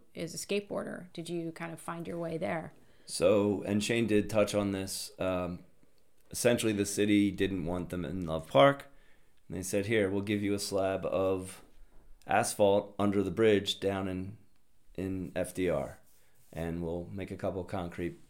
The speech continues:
Speaker 2: things, and there you go." And like Shane said, he, they were expecting something else that was agreed to. I don't know any of these details. That's his story. Um, but what we were given was this little area that was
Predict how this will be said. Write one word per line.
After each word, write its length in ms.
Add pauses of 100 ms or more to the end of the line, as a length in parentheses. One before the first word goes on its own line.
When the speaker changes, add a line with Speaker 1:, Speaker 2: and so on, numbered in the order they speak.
(160)
Speaker 2:
things, 500 (260)
and 300
there 140
you 160
go." 220 (920)
And 120
like 140
Shane 260
said, 260
he, 220
they 180
were 80
expecting 600
something 340
else 540
that 100
was 180
agreed 360
to. 420 (180)
I 120
don't 160
know 120
any 140
of 60
these 200
details. 520
That's 180
his 220
story. 480 (800)
Um, 520 (200)
but 100
what 140
we 140
were 80
given 340
was 300
this 400 (240)
little 260
area 440
that 300
was 540